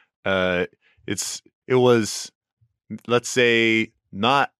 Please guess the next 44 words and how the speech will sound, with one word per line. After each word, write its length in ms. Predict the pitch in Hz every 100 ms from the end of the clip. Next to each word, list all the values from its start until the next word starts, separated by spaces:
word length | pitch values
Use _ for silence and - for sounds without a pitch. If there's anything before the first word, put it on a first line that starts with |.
| _
I'm 160 | - 117
not 240 | 139 151 -
at 160 | 139 -
the 80 |
place 340 | 135 - 131 -
where 180 | 110 104
I 180 | 104
had 260 | 104 104 90
replaced 480 | 92 - 98 113 -
my 160 | 98
income, 520 | - 98 - 131 139 139
but 240 | 104 98 -
I 100 | 95
just 260 | 101 -
felt 200 | - 92
like 320 | 87 87 - _ -
I, 480 | 87 90 90 87 - _ _ _ _ _ -
it's 180 | 87 - -
time 160 | 101
for 120 | 92
me 100 | 95
to 80 | 90
go 400 | 82 87 98 120 -
and 240 | 90 90
to 180 | - 87
really 280 | 80 92 92
give 200 | 82 87
my 160 | 90 80
focus 560 | - 82 - 113 -
and 140 | - 92
my 100 | 85
attention 540 | 78 90 87 90 90
to 260 | - 90 85
something 600 | - 87 - 82 82 80 -
that 280 | 85 76 - - - - _ 87
I 80 |
think 240 | 90 87 85
has 320 | 90 82 -
no 160 | 87 87
ceiling 420 | - 92 80 71
to 160 | -
it, 180 | 67 - _ -
which 260 | 82 -
is, 400 | - 76 78 -